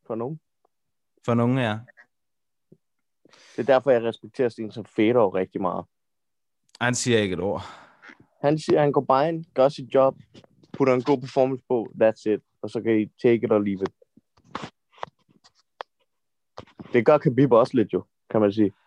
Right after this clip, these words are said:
Speaker 2: Ja, ja, han, han, han siger heller ikke rigtig så meget.
Speaker 1: Nej.
Speaker 2: Han prøvede, <laughs> han prøvede en lille smule der med Conor til den der pressekonference. Det, det, det gik bare ikke.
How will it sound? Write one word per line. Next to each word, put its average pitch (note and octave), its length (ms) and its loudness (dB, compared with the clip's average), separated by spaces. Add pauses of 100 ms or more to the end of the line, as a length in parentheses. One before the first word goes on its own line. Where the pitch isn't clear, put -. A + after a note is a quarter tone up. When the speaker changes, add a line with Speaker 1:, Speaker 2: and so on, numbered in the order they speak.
(140)
Speaker 2:
Ja, G#2+ 60 -2 (120)
ja, G#2+ 120 0
han, G2 160 -4 (160)
han, G#2 280 -8 (240)
han G#2+ 160 -10
siger G#2 240 -8
heller G2 180 -6
ikke F#2+ 120 -8
rigtig F#2 220 -12
så F#2 100 -14
meget. F#2 300 -8 (720)
Speaker 1:
Nej. A#2 200 0 (1600)
Speaker 2:
Han G#2+ 140 -6
prøvede, B2 400 2 (280)
<laughs> - 240 -16
han G#2 160 -4
prøvede B2+ 260 4
en B2 80 0
lille B2 220 0
smule A#2 420 -4
der G#2+ 100 -2
med G#2+ 140 -6
Conor A2 420 -6
til G2+ 160 -12
den G2+ 140 -4
der G2+ 120 -8
pressekonference. G2 840 -8
Det, E2+ 220 -14
det, F2+ 200 -10 (560)
det G2 120 -12
gik G2+ 240 -6
bare E2 280 -2
ikke. - 200 -14